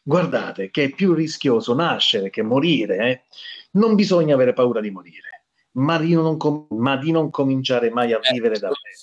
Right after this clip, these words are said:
Speaker 2: ti posso dire una cosa, Albert? Ora ti ho osservato, ma tu a morire non hai preso il respiro, perciò hai sbagliato.
Speaker 1: No, ma non l'ho avuto dritto.
Speaker 2: Eh, come vogliamo fare stasera? <laughs>
Speaker 1: È
Speaker 2: Cioè,
Speaker 1: perché
Speaker 2: nel senso
Speaker 1: volevo passarlo veloce sta cosa del morire.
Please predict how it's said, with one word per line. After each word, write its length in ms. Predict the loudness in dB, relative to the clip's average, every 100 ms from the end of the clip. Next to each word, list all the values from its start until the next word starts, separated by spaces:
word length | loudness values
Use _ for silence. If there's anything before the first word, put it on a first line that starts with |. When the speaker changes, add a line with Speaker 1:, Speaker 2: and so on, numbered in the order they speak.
| _
Speaker 2:
ti 100 | -6
posso 220 | -4 0
dire 120 | 0 2
una 80 |
cosa, 240 | 2 2 0
Albert? 360 | 0 -4 -8 -4
Ora 220 | 0 0
ti 100 | -2
ho 60 |
osservato, 640 | -2 -2 -4 -2 -2 -2 -8
ma 120 | -6
tu 100 | -4
a 60 |
morire 600 | -4 -4 -4 -4 -4 -8 _ _ _ -12
non 160 | -10
hai 60 | -6
preso 220 | -6 -6
il 60 | -6
respiro, 500 | -8 -10 -12 -12 -16 -20
perciò 280 | -10 -6
hai 60 | -6
sbagliato. 260 | -6 -4 -4
Speaker 1:
No, 120 | -6 _ _
ma 80 | -10
non 120 | -4
l'ho 80 | -2
avuto 260 | -2 -4 -6
dritto. 400 | -6 -10 -12 -18 _ _ -16 -8
Speaker 2:
Eh, 560 | -6 -4 -4 -4 -6 -6
come 180 | -4
vogliamo 300 | 0 -2 -2
fare 180 | -6 -6
stasera? 380 | -6 -8 -8 -10
<laughs> 680 | -12 -20 _ -10 -10 -8 -4
Speaker 1:
È 180 | -2 2
Speaker 2:
Cioè, 180 | 2
Speaker 1:
perché 0 |
Speaker 2:
nel 120 | 2 2
senso 180 | 2 0
Speaker 1:
volevo 320 | 0 0 -2
passarlo 400 | -4 -2 0 2
veloce 340 | 2 2 0
sta 140 | -2 -2
cosa 180 | 0 0
del 80 | 0
morire. 300 | -2 -4